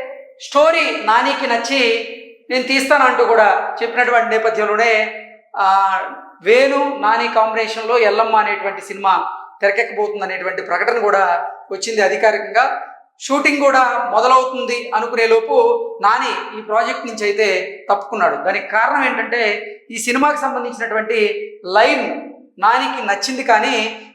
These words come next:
వేణు తీర్చిదిద్దినటువంటి కథ అంతగా నచ్చలేదని, అది ఇది తనకు సెట్ కాదంటూ నాని తేల్చి చెప్పినట్లుగా ఈ సినిమా నుంచి తప్పుకున్నట్లుగా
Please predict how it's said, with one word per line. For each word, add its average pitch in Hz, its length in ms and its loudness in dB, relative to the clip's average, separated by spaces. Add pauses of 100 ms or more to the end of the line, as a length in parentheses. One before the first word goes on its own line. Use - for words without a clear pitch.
(100)
వేణు 302 360 4
తీర్చిదిద్దినటువంటి 247 1000 -4
కథ 202 240 0 (440)
అంతగా 220 320 0
నచ్చలేదని, 196 800 -2 (300)
అది 254 140 4
ఇది 254 460 0
తనకు 233 200 0
సెట్ 240 260 -8
కాదంటూ 247 540 0 (880)
నాని 240 640 0
తేల్చి 254 180 -2
చెప్పినట్లుగా 240 840 2
ఈ 214 40 -12
సినిమా 233 280 -2
నుంచి 247 320 -6
తప్పుకున్నట్లుగా 208 840 2